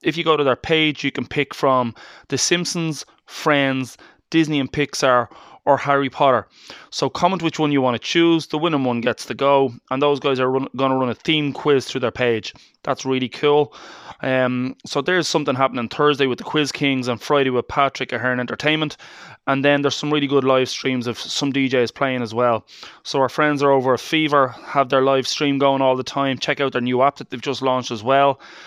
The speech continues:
They've got the Sound of the Underground going on with some really cool shows. Lots going on, lots happening. Music from every genre,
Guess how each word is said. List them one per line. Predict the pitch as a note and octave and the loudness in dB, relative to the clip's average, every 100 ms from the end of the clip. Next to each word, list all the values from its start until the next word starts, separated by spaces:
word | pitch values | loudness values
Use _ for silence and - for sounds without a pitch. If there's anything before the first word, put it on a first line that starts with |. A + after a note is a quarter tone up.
| - | -14
They've | - B2+ | -6 -2
got | C#3+ | -2
the | A#2+ | -2
Sound | - D3 C#3 | -2 0 0
of | |
the | B2+ | 0
Underground | C3 B2+ C3 B2+ B2+ | -2 -2 -2 -2 0
going | B2+ B2+ | -2 0
on | B2+ B2 | 0 -2
with | A#2+ | -4
some | C3 | -2
really | C3+ B2+ | -2 -2
cool | - C3 B2 | -2 0 0
shows. | - B2+ B2 B2 - | 0 0 2 0 0
Lots | D3 C#3+ | 0 0
going | - B2+ A#2+ | 0 0 0
on, | A#2+ A#2 | 0 0
lots | C3+ C#3 | 0 0
happening. | - B2 A#2 B2 A2+ _ - - - - _ | 2 0 0 -2 -6 _ -20 -20 -20 -20 _
Music | D3 D3+ C3 | -2 -2 -2
from | - C3 | -4 -2
every | B2 A#2+ | -2 -2
genre, | A2+ B2+ B2+ B2 A#2+ | -2 0 0 0 -2